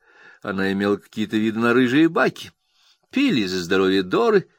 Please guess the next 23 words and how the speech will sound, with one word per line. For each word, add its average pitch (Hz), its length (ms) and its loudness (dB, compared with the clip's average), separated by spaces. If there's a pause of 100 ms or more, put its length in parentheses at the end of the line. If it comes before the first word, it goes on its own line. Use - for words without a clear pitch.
(300)
и 107 140 -8
тут - 340 -8
я 110 180 -4
сделал 101 480 -4
вид, 120 220 -6
будто - 340 -6
неохотно 196 800 -4
прерываю 170 680 4
мою 104 240 0
болтовню, 101 580 -2 (260)
а 113 140 -2
когда 104 420 0
выпил, 123 440 -2 (220)
немедленно 107 580 -4
её 98 200 0
возобновил. 101 640 -4 (560)
Отвешивая 98 920 0
Доре 95 360 0
поклон, 101 640 -4
я 92 200 -6
встретил 101 560 -8
её 117 160 -6
взгляд, 135 560 -6